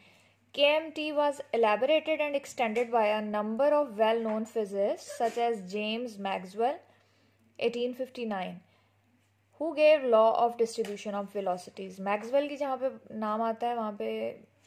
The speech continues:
हमारे माइंड में law of distribution of velocities आ जाता है। और बोल्ट्जमैन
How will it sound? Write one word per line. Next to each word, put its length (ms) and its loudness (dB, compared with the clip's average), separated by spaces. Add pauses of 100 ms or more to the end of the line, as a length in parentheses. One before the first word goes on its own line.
(960)
हमारे 300 -2
माइंड 320 -4
में 320 -4 (200)
law 220 2
of 160 2
distribution 540 -6
of 100 -6
velocities 560 -8
आ 100 2
जाता 320 0
है। 140 -4 (760)
और 140 4
बोल्ट्जमैन 800 4